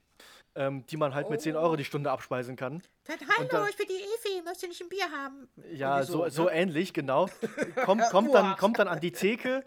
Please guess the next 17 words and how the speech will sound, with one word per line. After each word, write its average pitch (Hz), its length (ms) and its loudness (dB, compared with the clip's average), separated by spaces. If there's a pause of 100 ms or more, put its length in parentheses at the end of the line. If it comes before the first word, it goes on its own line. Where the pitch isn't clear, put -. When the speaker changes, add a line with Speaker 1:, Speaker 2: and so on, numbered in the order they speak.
(280)
Speaker 1:
nimmt 202 280 -2
eine 214 60 0
Bestellung 196 460 0
auf, 185 360 -4
geht 175 200 -4
selbst 180 360 0
zum 165 240 0
Hahn, 175 300 2
zapft, - 560 2 (400)
geht 180 220 0
dann 196 160 4
zur 196 180 -2
Kasse, 208 400 -2
nimmt 208 240 -4
sich - 160 -12
irgendwie, 185 300 -2
also, 139 280 -6